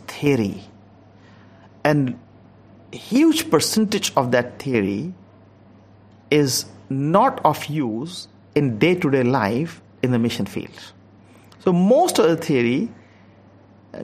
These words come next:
gets finalized in form of a certificate that they carry and the title they carry with it.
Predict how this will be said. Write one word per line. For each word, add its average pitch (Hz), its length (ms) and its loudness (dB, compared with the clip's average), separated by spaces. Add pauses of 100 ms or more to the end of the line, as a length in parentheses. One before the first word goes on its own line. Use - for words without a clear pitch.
gets 170 420 0 (960)
finalized 180 720 2
in 135 120 0
form 156 260 0
of 127 160 0
a 117 60 -4
certificate 143 600 0
that 117 140 2
they 117 100 0
carry 113 440 0 (760)
and 123 280 2
the 117 100 0 (260)
title 151 340 2
they 110 100 0
carry 98 320 -2
with 92 160 -10
it. - 240 -20